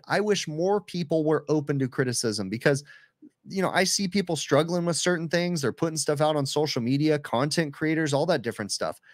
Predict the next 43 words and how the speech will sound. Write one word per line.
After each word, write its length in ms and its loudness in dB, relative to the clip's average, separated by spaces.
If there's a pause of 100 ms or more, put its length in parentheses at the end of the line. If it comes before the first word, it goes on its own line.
(380)
And 120 2
I 140 2
would 180 4
love 360 2
not, 320 0 (380)
I 60 4
don't 140 2
expect 580 0
if 80 -2
I'm 80 2
gonna 160 0
tell 260 0
someone, 360 0
but 100 2
I'll, 100 4
I 120 2
would 140 -2
love 300 0
to 120 -6
tell 260 0
people 300 -2
my 200 0
observations 840 -4
and 100 -6
my 140 -2
experiences 800 -4
with 140 -10
things. 280 -12
But 200 -4 (300)
it's 180 -2
interesting 480 0
because 300 0
a 60 -2
lot 160 4
of 60 0
the 80 -6
content 420 0
creators, 400 -2
they 80 -4
get 160 -2
their 80 -4
feelings 480 -6
hurt 220 -8